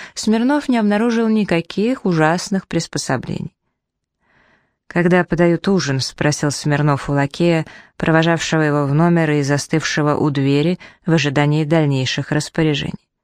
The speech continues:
«Восемь тридцать, сэр», — ответил лакей. «Здесь принято переодеваться к столу?» «Большинство джентльменов следуют этому правилу, сэр». «Хорошо, я переоденусь. Распакуйте мои вещи и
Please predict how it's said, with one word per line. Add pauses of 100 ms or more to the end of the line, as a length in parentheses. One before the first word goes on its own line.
(840)
«Восемь
тридцать,
сэр», —
ответил
лакей. (920)
«Здесь
принято
переодеваться
к
столу?» (960)
«Большинство
джентльменов
следуют
этому
правилу,
сэр». (1200)
«Хорошо,
я
переоденусь. (1080)
Распакуйте
мои
вещи
и